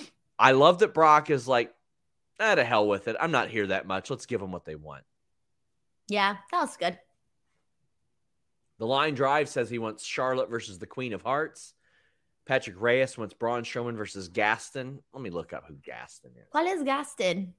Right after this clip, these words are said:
Speaker 1: Gaston in Disney. <laughs> Oh, from Beauty and the Beast.
Speaker 2: Which one is it again? Hold on. Let me
Speaker 1: Oh,
Speaker 2: look, 'cause I don't
Speaker 1: God.
Speaker 2: remember.
Speaker 1: Uh, it's the, the big muscular guy from Beauty and the Beast.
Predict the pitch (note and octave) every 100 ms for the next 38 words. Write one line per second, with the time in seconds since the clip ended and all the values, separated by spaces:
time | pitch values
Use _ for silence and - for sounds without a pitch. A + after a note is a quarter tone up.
0 | C3 C3 C3+ C3+ - C#3 C3 B2+ B2 B2
1 | - A2+ G#2+ G2 G2+ F#2+ G#2 G2 G#2 -
2 | - D4 A#3+ A3+ A#3+ A#3+ B3+ C#4+ D4+ D4+
3 | D4+ D#4+ F4 D#4+ G#3+ - - _ C#4 D4
4 | C4+ - - _ _ C4+ - G4+ G4 G#4+
5 | B4 A#4+ A#4+ A#4+ A#4 A4+ C5 C4 - B2
6 | - E3 E3+ E3 D#3 C3 C#3 C#3+ C#3 B2
7 | F#3+ B2 B2 A#2+ - G#3+ - _ _ _
8 | - - D3+ - D3 D3+ C#3+ C3+ C#3 D#3+
9 | D3+ D3+ D#3 - C3+ A2 G2 F2+ F2 G2+
10 | F#2 G#2+ G#2 G2 F#2 E2 -